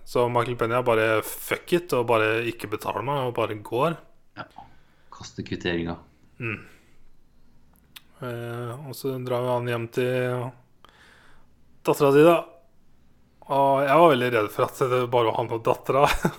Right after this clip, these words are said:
Speaker 1: <laughs> Men heldigvis var det en mor i bildet også.
Speaker 2: Ja, sant. Ja, ja.
Speaker 1: Eh,
Speaker 2: Vi får ikke sett så ho-, hos mye. En sending.
Speaker 1: Ja. Men det, når han drar hjem, så ligger datteren under senga, og så har de en av de vakreste scenene jeg har sett på film, altså.
Speaker 2: <laughs>
Speaker 1: Å,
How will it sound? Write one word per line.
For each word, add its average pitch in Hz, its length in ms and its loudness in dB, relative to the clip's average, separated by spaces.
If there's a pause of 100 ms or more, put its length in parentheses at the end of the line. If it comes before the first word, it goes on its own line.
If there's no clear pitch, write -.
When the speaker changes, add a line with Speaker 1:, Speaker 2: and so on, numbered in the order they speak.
(320)
Speaker 1:
<laughs> - 540 -18
Men 143 140 -2
heldigvis 127 300 -4
var 120 160 2
det 127 100 0
en 127 80 -6
mor 117 140 -2
i 120 40 0
bildet 120 220 0
også. 135 300 -2
Speaker 2:
Ja, 143 100 2 (240)
sant. 135 400 -8
Ja, 113 220 -2
ja. 95 160 -2 (240)
Speaker 1:
Eh, 123 320 -6
Speaker 2:
Vi 117 100 4
får 120 120 4
ikke 120 120 -2
sett 120 100 -4
så 110 120 0
ho-, 98 120 -4
hos 92 240 -6
mye. 110 220 -2 (320)
En 90 220 -4
sending. 90 320 -6 (120)
Speaker 1:
Ja. 175 240 0 (840)
Men 143 100 -6
det, 143 120 0
når 143 160 4
han 135 100 2
drar 139 160 6
hjem, 160 100 0
så 156 180 2 (240)
ligger 135 300 -2
datteren 131 360 0
under 123 120 -4
senga, 131 240 -6
og 147 120 -2
så 139 120 2
har 123 160 2
de 127 140 -4 (720)
en 151 140 -2
av 147 160 2
de 156 120 4
vakreste 135 520 0
scenene 113 320 0
jeg 117 80 0
har 117 80 0
sett - 220 -8
på 131 100 -8
film, 110 360 -12
altså. - 280 -16 (300)
Speaker 2:
<laughs> - 300 2 (600)
Speaker 1:
Å, 196 100 6